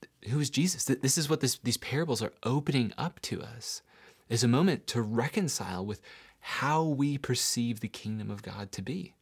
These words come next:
It's something that puts a, a lump in my throat, something that when I think about how it's been conceived culturally, my goodness, like, o-,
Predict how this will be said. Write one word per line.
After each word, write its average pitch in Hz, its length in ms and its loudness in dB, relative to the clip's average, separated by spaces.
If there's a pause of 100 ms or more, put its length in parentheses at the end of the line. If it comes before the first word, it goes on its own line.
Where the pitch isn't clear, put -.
It's - 120 -2
something 143 260 2
that - 260 -2
puts - 160 0
a, 95 120 -2
a 107 100 -2
lump 110 440 -2
in 110 180 -2
my 95 120 -4
throat, 123 420 2
something 127 380 -2 (540)
that 110 200 2
when 117 80 2
I 110 60 2
think 143 340 0
about 117 240 0
how 117 240 -2
it's 104 140 0
been 113 160 0
conceived 104 600 -2
culturally, - 760 0 (500)
my 117 80 0
goodness, 151 640 0 (640)
like, - 220 -4
o-, - 80 -2